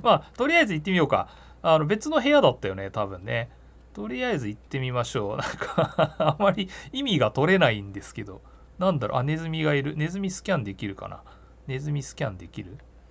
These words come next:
おうおう、ネズミ、ネズミ、スキャンはできないのかな。<laughs> ネズミ、ネズミ。おーい。スキャンはできないんだね。<laughs> はい。いや、ちょっと方向がわかんなくなりそうだ。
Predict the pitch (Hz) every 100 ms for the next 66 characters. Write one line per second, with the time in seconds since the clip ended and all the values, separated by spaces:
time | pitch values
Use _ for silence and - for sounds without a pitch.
0 | - - - 226 247 208 202 175 160 190
1 | 202 196 190 185 170 170 175 147 175 160
2 | - - 240 127 98 95 107 85 - -
3 | - - - 170 - - - - 151 143
4 | 147 147 123 123 120 113 123 - - -
5 | - 143 143 139 139 - - - - -
6 | - - - - 277 131 87 - 80 -
7 | - - - - - - 151 175 135 -
8 | - - 110 98 - - 147 147 143 131
9 | 123 127 95 87 - -